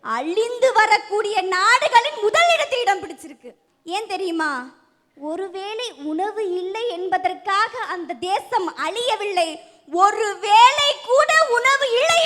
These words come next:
என்பதற்காகத்தான் அந்த தேசம் அழிந்திருக்கிறது. இந்த நிலைமை, இந்த நிலைமை நாளை என்னுடைய தேசத்திற்கும் வராது, வராது என்று என்னால் உறுதியாக சொல்ல முடியவில்லை, பயமாக இருக்கிறது.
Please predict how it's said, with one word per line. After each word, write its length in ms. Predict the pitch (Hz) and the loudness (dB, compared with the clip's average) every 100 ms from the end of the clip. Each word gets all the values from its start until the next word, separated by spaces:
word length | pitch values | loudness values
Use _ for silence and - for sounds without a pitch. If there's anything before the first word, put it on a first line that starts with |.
| 539 | 2
என்பதற்காகத்தான் 960 | 659 466 - 440 440 427 508 640 679 | 0 0 -2 -4 -2 -2 4 6 6
அந்த 140 | 587 466 | 2 -4
தேசம் 380 | 415 415 523 349 | -10 -10 -8 -8
அழிந்திருக்கிறது. 640 | 330 349 320 302 254 247 220 _ _ _ _ _ _ | -8 -10 -12 -16 -16 -18 _ _ _ _ _ _ _
இந்த 340 | 269 285 294 294 | -14 -12 -10 -12
நிலைமை, 600 | 285 285 285 254 220 - _ _ _ | -12 -12 -12 -14 -18 -20 _ _ _
இந்த 340 | 277 311 311 | -8 -6 -4
நிலைமை 560 | 311 302 311 302 254 - | -6 -6 -8 -8 -10 -16
நாளை 440 | 262 262 277 285 269 | -12 -8 -8 -8 -10
என்னுடைய 440 | 294 339 339 320 | -10 -10 -8 -10
தேசத்திற்கும் 640 | 311 330 359 339 - 330 | -10 -12 -12 -18 -12 -10
வராது, 800 | 294 294 370 466 494 494 392 233 - _ _ | -6 -4 0 0 0 -2 -8 -10 -16 _ _
வராது 540 | 277 285 330 453 466 - | -8 -4 2 4 4 2
என்று 260 | 415 370 | -2 -6
என்னால் 300 | 339 339 330 | -6 -8 -8
உறுதியாக 440 | 339 359 381 330 311 | -12 -8 -6 -6 -10
சொல்ல 280 | 302 285 | -16 -14
முடியவில்லை, 580 | 294 269 262 240 233 202 _ _ - | -12 -12 -12 -14 -16 -20 _ _ -14
பயமாக 460 | 247 311 330 285 294 | -10 -8 -8 -10 -12
இருக்கிறது. 460 | 254 _ 233 220 | -20 _ -20 -20